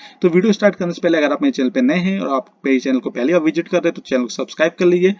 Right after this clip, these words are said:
साथ ही साथ जो bell icon उसे press कर लीजिए all पे, ताकि आप मेरे किसी video को miss ना करें। तो चलिए video start करते हैं। तो हमारा आज का video branches of botany part three, तो इसमें आपके साथ मैं discuss करूंगा कुछ और branches botany की और उसकी definition, ठीक है।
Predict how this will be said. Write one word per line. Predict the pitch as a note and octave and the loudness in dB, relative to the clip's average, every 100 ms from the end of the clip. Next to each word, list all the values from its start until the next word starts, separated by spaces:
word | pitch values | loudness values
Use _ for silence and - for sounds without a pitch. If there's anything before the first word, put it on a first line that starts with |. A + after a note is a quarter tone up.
| - - | -8 -20
साथ | - C#3 C#3+ | -6 -4 -2
ही | |
साथ | C#3+ | -2
जो | C3 | 0
bell | C3 C3+ | 4 4
icon | B2+ C#3 | 2 0
उसे | B2+ C#3+ | -4 -4
press | - B2+ | -4 -4
कर | - | -2
लीजिए | B2 A#2+ | 0 2
all | C3 F#3 | 2 2
पे, | G3 G3 | 2 -2
ताकि | C3 - | -2 -4
आप | B2+ | -2
मेरे | B2 A#2+ | -2 -2
किसी | B2+ - | -4 -6
video | A#2 A#2+ B2+ | -4 -2 -2
को | D3 C4+ - - _ | 0 -2 -4 -18 _
miss | C#3 B2+ B2+ | 0 0 -2
ना | |
करें। | A2 A2 A2 _ - | -12 -12 -14 _ -4
तो | G3+ | -2
चलिए | G#3+ A3 G#3+ | 2 2 4
video | E3 F3+ | 4 2
start | C#3+ C#3+ A#2 | 0 -4 -6
करते | - - - | -8 -20 -20
हैं। | - _ _ _ - | -20 _ _ _ -4
तो | |
हमारा | E3 D#3 F#3 | 0 2 2
आज | F#3 F#3+ | 2 2
का | G3+ | 2
video | D#3+ D#3+ F#3+ | 4 4 4
branches | C3+ C3+ C3+ F3 | 4 2 2 0
of | D#3+ | 0
botany | C#3 C3 F3+ F3 | 2 2 0 -2
part | B2 B2+ B2 | 0 0 -2
three, | - F3+ G#3+ _ _ | 0 0 0 _ _
तो | - | -4
इसमें | - F3+ | 0 2
आपके | D#3+ F3+ | 2 0
साथ | E3 D#3+ | -2 -4
मैं | E3 | -2
discuss | C#3 - D#3 | -2 0 -4
करूंगा | - D3 - | -4 -2 -2
कुछ | - C#3 | -2 -4
और | - D3 | 0 0
branches | D#3+ D#3 D4 F#3 E3+ | 0 -2 -2 -2 -2
botany | - D3 E3+ | -2 -6 -6
की | E3+ G3 G3+ _ _ | -4 -4 -4 _ _
और | C3 D3 | 0 0
उसकी | C#3 - G#3+ B3 | 0 -2 2 2
definition, | C#3 B2+ B2 G#2+ B2 A2 - | 0 -4 -6 -8 -14 -18 -4
ठीक | G3+ | -2
है। | G#3+ | -2